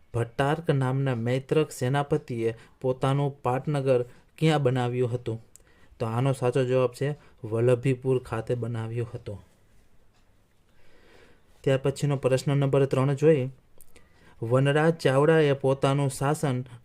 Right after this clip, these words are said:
ક્યાં સ્થાપ્યું હતું? સાચો જવાબ છે અણહિલપુર, પાટણ ખાતે. Most આઈ એમ પી પ્રશ્ન છે મિત્રો. ત્યાર પછીનો પ્રશ્ન નંબર ચાર છે, મોહમ્મદ ગઝનવીએ ઈસવીસન એક હજાર ને પચીસમાં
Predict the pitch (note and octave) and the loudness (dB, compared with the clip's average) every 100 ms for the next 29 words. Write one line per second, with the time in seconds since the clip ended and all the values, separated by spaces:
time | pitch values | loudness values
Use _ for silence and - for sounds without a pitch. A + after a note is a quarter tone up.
0 | - D3+ D#3+ D#3+ C3+ B2+ C#3 B2+ B2+ B2+ | -4 0 0 0 -4 -2 0 2 0 0
1 | B2+ C3 - - - - A#2+ C3 B2 B2+ | -4 -4 -12 -20 -10 -6 -2 -2 2 4
2 | B2 B2 B2 C3 C#3+ - - - B2+ C3+ | 4 2 -2 -2 -2 -14 -20 -4 0 0
3 | A#2 B2+ B2 - B2+ D3 - - - A2+ | 2 0 0 -2 -2 -2 -8 -20 -8 -6
4 | A#2 A#2+ A#2 - G#2+ A2 G#2 - _ - | -2 -2 -2 -6 -8 -6 -8 -14 _ -20
5 | - - A#2+ A#2+ A#2+ A#2 B2+ B2 B2 B2 | -20 -16 -8 -6 -4 -2 -4 -2 0 0
6 | A#2 B2 A#2+ A#2+ A#2+ C#3+ - - - - | 0 -4 -4 -6 -6 -8 -10 -20 -20 -20
7 | D#3 - B2+ B2 C3 C#3 B2+ B2+ C3 - | -20 0 2 2 -2 0 0 0 -2 0
8 | C3 B2+ C3 - B2 B2+ B2+ D3+ B2+ C3 | 0 2 0 0 0 0 0 0 0 -4
9 | - - - - A#2+ C3 C3+ D#3 E3 B2+ | -16 -20 -16 -4 2 4 6 4 2 2
10 | B2+ C3+ D3+ D#3+ E3 B2 A#2+ A#2+ C#3+ C#3 | 2 4 4 4 4 2 2 -2 -8 -12
11 | - C#3 - D#3 D3 D3+ D3+ - C3+ - | -4 -4 -2 -4 0 0 -2 -2 -2 0
12 | C#3 C#3+ D3 D3 C#3+ D#3 - F3 C#3 A#2 | 0 2 2 0 0 -2 0 -2 0 -2
13 | A2+ - D3+ | -4 -8 -16